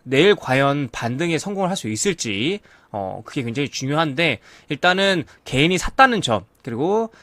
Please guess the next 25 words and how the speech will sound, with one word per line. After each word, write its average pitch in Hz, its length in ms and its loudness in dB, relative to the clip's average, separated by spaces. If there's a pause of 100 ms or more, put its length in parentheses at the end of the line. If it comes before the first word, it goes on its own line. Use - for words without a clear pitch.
(120)
기관, 139 480 2
외인, 131 360 4
프로그램이 202 580 0
팔았다는 214 480 -2
점만 131 420 -4
봤을 - 340 -2
때는 156 360 -4 (220)
그렇게 131 260 -4
주가에 147 400 0
대한 135 480 0 (300)
긍정적이지는 139 720 0
않다. 110 460 -6 (220)
어, 98 340 -10
오히려 113 400 -2
좀 165 160 -8
부정적인 139 520 -4
쪽이 123 240 -4
가깝다, - 520 -4 (240)
이렇게 101 200 -12
좀 104 80 -12
볼 113 120 -10
수 107 100 -10
있을 - 120 -12
것 113 80 -10
같습니다. 95 480 -14